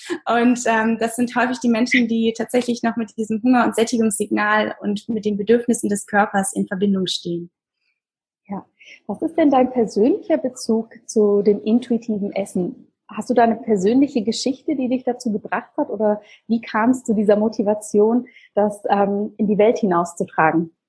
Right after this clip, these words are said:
Speaker 1: Ja, ich habe da eine sehr intensive persönliche Geschichte und auch eine emotionale, in-, persönliche Geschichte dazu. Ich war als Kind selber immer intuitive Esserin, also ich konnte alles essen, was ich wollte. Ich habe alles <laughs> gegessen, auch Süßigkeiten und so weiter,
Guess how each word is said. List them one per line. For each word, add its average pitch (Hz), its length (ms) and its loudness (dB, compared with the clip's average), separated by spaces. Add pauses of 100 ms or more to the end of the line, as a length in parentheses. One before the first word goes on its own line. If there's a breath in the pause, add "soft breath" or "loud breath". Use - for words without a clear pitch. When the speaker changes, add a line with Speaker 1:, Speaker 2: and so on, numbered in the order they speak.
(480)
Speaker 1:
Ja, 240 260 0
ich 233 100 -6
habe 247 160 -2
da 240 120 2
eine 233 200 0
sehr 226 380 0
intensive 240 800 -2
persönliche 220 500 -6
Geschichte 233 440 -8
und 220 100 -12
auch 214 100 -14
eine 214 220 -14
emotionale, 233 840 2
in-, 226 280 -8
persönliche 233 420 0
Geschichte 233 440 -6
dazu. 226 440 -6 (480)
Ich - 80 -16
war 214 140 4
als 208 160 -2
Kind 285 240 2
selber 247 440 0
immer 226 300 -2
intuitive 247 500 -2
Esserin, 277 460 0
also 220 140 2
ich - 100 -6
konnte 226 200 -2
alles 220 180 0
essen, 214 240 -4
was 190 100 -10
ich 214 140 -18
wollte. 277 300 -2
Ich 247 120 -2
habe 226 120 -6
alles 262 220 -2
<laughs> - 20 -20
gegessen, 247 540 2 (200 loud breath)
auch 220 180 0
Süßigkeiten 254 640 0
und 226 120 -4
so 220 80 -14
weiter, 240 400 0